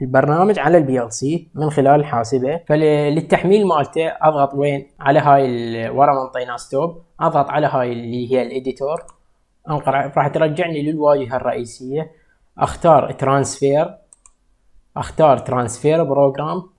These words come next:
ومن عندها اشوف اما اني اريد احمل الكود من البي ال سي، آه، من الحاسبة الى الموديول اللي هو البي ال سي، او بالعكس لو اني مثلا عندي كود مخزون بالبي ال سي اريد اشوف هذا الكود شنو هو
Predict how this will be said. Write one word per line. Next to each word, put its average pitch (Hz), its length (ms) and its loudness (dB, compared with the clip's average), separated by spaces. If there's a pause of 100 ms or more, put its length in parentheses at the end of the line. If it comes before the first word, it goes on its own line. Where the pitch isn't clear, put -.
ومن 165 200 0
عندها 127 400 -2
اشوف 113 320 -8 (240)
اما 170 480 2
اني 143 200 2
اريد 151 220 2
احمل 127 520 -4 (220)
الكود 123 640 2 (120)
من 156 300 0
البي 147 420 0
ال 135 100 0
سي، 131 280 0
آه، 131 40 0
من 151 320 -2
الحاسبة 143 540 0
الى 151 280 -2
الموديول 139 1000 -2
اللي 131 200 -2
هو 131 120 2
البي 127 240 2
ال 117 140 -2
سي، 156 340 -8 (340)
او 202 160 6
بالعكس 143 640 0
لو 139 320 2
اني 180 100 2
مثلا 165 400 0
عندي 165 300 -2
كود 196 340 2
مخزون 165 420 0
بالبي 165 320 2
ال 127 120 -4
سي - 160 -8
اريد 165 160 -2
اشوف 170 320 -2
هذا 180 160 2
الكود 165 320 0
شنو 175 240 -6
هو 131 260 -6